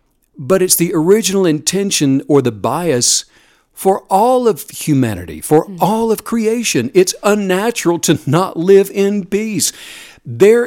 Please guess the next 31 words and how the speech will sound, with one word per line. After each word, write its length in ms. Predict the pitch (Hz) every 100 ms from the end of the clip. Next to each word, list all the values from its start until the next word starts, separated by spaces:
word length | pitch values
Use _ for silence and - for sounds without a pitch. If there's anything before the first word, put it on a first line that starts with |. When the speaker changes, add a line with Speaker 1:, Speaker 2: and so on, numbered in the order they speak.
| -
Speaker 1:
is, 540 | 214 202 196 196 - -
there 280 | 143 185 214
is 220 | 190 170
an 100 | 165
afflictor, 760 | 139 - - 175 170 - 95
there 180 | 87 143
is 160 | 175 143
an 100 | 123
affront 400 | 113 - 147 147
to 60 | 131
the 120 | 107
original 540 | 92 117 131 160 160 165
energetics 600 | 143 143 110 117 117 -
of 100 | 110
peace. 480 | - 110 82 - - - _ - - - - _ -
And, 140 | 123
and 180 | 135 135
I'm 220 | 143 196
telling 300 | 180 185 190
you 80 | 156
that 200 | 123 131
there 160 | 151 180
is 220 | 156 123
no 240 | 143 165
alarm 420 | 165 147 170 175 170
system, 500 | 175 165 - 180 156
there's 240 | 170 156
no 180 | 165 165
flying 640 | 165 151 170 165 165 156
security 480 | - 147 165 156 170
camera, 400 | 160 165 165